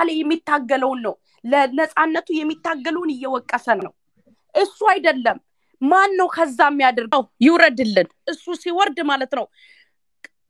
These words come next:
እሱና ከሱ ጋር ያሉት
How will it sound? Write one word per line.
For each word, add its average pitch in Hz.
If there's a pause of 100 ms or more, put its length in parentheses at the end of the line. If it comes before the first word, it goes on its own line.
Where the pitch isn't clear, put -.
(720)
እሱና 359 (500)
ከሱ 294
ጋር 302
ያሉት 285